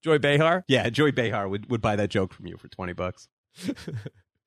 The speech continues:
Speaker 1: Which characters would you be in the Archie universe? I think Wheels Wienerker is a Reggie slash Dilton combo.
Speaker 2: Oh, boy. That's a, a hate crime, that joke. <laughs>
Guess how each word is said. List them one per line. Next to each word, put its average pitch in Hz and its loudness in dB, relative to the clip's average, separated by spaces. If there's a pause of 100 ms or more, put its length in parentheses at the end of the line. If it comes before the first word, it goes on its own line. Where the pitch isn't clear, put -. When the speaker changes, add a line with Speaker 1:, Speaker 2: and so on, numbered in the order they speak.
(300)
Speaker 1:
Which 247 -2
characters 185 2
would 165 -2
you 277 4
be 220 0
in 151 4
the 143 2
Archie 123 2
universe? 101 -4
I 185 0
think 202 0
Wheels 160 4
Wienerker 143 0
is 139 2
a 131 2
Reggie 160 0
slash 135 -2 (260)
Dilton 131 0 (160)
combo. 110 -2 (240)
Speaker 2:
Oh, 101 -6
boy. 82 -10
That's 101 -8
a, 98 -6
a - -10
hate 143 0
crime, 90 -2
that 95 -6
joke. 104 -4
<laughs> - -20